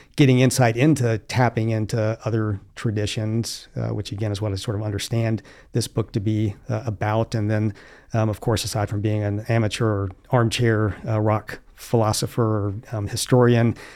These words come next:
I am also a, a singer-songwriter. So I'm hoping I, you know, pick up a, a tip or two from the, the maestro there on, on what I can do with, uh, my own songs.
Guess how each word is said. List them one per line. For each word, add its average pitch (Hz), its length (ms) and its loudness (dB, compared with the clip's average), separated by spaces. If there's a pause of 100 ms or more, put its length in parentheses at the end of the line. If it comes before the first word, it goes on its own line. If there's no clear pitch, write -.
(120)
I 117 60 4
am 113 140 4
also 107 280 2
a, 107 260 2
a 117 100 2
singer-songwriter. 110 1200 2 (240)
So 110 200 0
I'm 104 120 0
hoping 101 280 -4
I, 98 100 -4
you 101 100 -4
know, 95 80 -4
pick 110 240 -4
up 107 160 -2
a, 101 200 -2 (440)
a 139 60 -6
tip - 260 -6
or 95 60 -4
two 107 240 -4
from 110 360 -2 (120)
the, 104 160 0
the 107 120 -6
maestro 104 500 0
there 104 240 0
on, 104 200 -2
on 110 160 -4
what 107 160 -4
I 101 80 -4
can 107 160 -4
do 110 100 0
with, 104 220 -4
uh, 107 220 0 (400)
my 117 120 4
own 113 220 2
songs. 98 500 -4